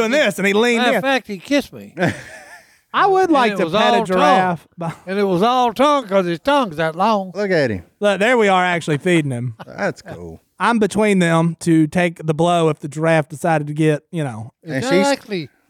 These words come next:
Speaker 1: does he have horns on top of his head?
Speaker 2: We've
Speaker 1: Is that a
Speaker 2: discussed
Speaker 1: horn?
Speaker 2: this in full, and I can't remember, to be
Speaker 3: Mm-hmm.
Speaker 2: honest.
Speaker 3: He's, uh, he's, she's sticking her tongue out just like he's sticking his out.
Speaker 1: Oh, no, no.
Speaker 3: That's kinda cool.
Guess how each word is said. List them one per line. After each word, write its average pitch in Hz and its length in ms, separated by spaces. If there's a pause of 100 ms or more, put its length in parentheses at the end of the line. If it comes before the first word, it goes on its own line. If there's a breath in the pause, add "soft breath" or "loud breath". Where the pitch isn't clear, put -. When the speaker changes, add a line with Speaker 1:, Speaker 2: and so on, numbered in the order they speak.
(120)
Speaker 1:
does 170 160
he 165 140
have 226 260
horns 233 720
on 190 160
top 208 240
of 196 80
his 175 120
head? 196 300 (140)
Speaker 2:
We've 269 180
Speaker 1:
Is 240 80
that 214 100
a - 40
Speaker 2:
discussed 226 240
Speaker 1:
horn? 233 120
Speaker 2:
this 220 200
in 180 160
full, 208 340
and 165 160
I 175 160
can't 165 360
remember, 127 440
to 117 60
be 123 80
Speaker 3:
Mm-hmm. 135 340
Speaker 2:
honest. 123 280 (200 soft breath)
Speaker 3:
He's, 170 320
uh, 110 300 (360)
he's, 170 220 (220)
she's 170 260
sticking 160 320
her 156 160
tongue 123 320
out 123 160
just 135 160
like 127 180
he's 139 160
sticking 135 300
his 156 260
out. 180 160
Speaker 1:
Oh, - 40
no, 247 200
no. 220 220
Speaker 3:
That's 180 60
kinda 113 160
cool. 127 280